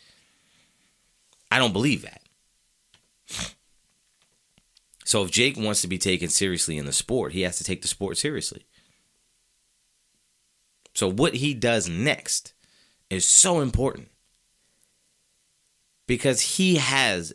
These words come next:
an opportunity to show and prove to everyone that he's serious about boxing. And the way he does that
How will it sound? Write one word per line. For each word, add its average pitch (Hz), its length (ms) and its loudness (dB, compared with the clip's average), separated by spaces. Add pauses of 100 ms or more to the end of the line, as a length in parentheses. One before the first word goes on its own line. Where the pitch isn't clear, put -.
an 92 100 -6
opportunity 95 840 -2 (240)
to - 140 -4
show 127 400 2
and 85 160 -4
prove 143 260 0
to - 180 -2
everyone 151 440 -4 (760)
that 92 120 -2
he's 107 200 2
serious 127 460 2
about 87 280 -4
boxing. 110 440 -2
And 80 100 -4
the 82 40 -2
way 131 200 4
he 131 140 0
does 202 380 -2
that - 260 -14